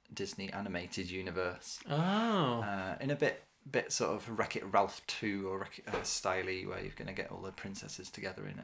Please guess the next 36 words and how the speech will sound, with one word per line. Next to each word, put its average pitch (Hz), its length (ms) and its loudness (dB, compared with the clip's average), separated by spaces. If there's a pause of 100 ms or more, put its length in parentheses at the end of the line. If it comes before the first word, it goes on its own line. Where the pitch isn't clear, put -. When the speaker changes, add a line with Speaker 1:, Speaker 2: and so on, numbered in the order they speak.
Speaker 1:
in, 95 180 -10
in 95 120 -8
one 98 140 -4
film. 101 260 -8 (400)
Yeah, 95 200 2
I 98 60 0
think 92 200 -2
that 95 160 0
could - 100 -12
be 90 100 0
an 90 80 -4
interesting 90 360 -8
thing. 92 120 -4
And 101 160 -2
a 107 240 -4
bit 98 160 2
like 92 140 4
Stitch, - 360 2
as - 80 -6
we 85 60 -6
were 87 60 -6
talking 82 260 -6
about 85 140 -4
earlier, 82 260 -4
'cause - 240 -10
the, 82 320 -4
the 87 60 -6
ad-, 85 180 -4 (180)
the 87 140 -8
trailers 85 480 0
for - 120 -6
Lilo 90 240 -4
and 87 120 -8
Stitch - 500 -4
featured - 360 -8
Stitch - 520 -6